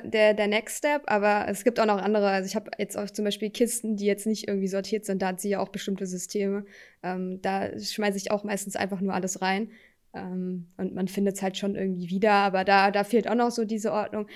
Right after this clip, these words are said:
Aber jetzt erstmal die Küche, weil mit Vorratsschrank, das muss dann auch einfach gut aussehen, weil ich will nicht den Vorratsschrank aufmachen und alles dahinter fällt irgendwie aus der Reihe oder so. Deswegen, ähm, da bin ich gerade dran.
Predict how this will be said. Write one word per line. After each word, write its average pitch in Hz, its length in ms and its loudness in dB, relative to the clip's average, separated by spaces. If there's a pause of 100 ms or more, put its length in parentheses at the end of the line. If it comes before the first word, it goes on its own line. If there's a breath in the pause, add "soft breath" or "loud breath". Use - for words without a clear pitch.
(160 loud breath)
Aber 208 180 6
jetzt 214 220 4
erstmal 220 360 -2
die 202 160 -6
Küche, 285 500 -2
weil 202 240 2
mit 208 180 -2
Vorratsschrank, 220 640 -2
das 196 160 -4
muss 269 260 2
dann 269 160 -2
auch - 200 -6
einfach 269 340 -6
gut 262 160 -6
aussehen, 262 460 -4 (340 loud breath)
weil 208 260 2
ich - 260 -12
will 240 120 4
nicht 240 160 0
den 214 100 -2
Vorratsschrank 220 460 -2
aufmachen 226 500 -2
und 202 200 -4
alles 214 240 -4
dahinter 202 640 -2
fällt 214 260 -2
irgendwie 202 400 -2
aus 208 160 -2
der 196 140 -4
Reihe 247 200 2
oder 247 220 -2
so. 254 240 0 (420 loud breath)
Deswegen, 208 400 -2
ähm, 185 360 -4
da 202 200 4
bin 214 160 -2
ich 214 140 -4
gerade 196 220 -4
dran. 214 380 -2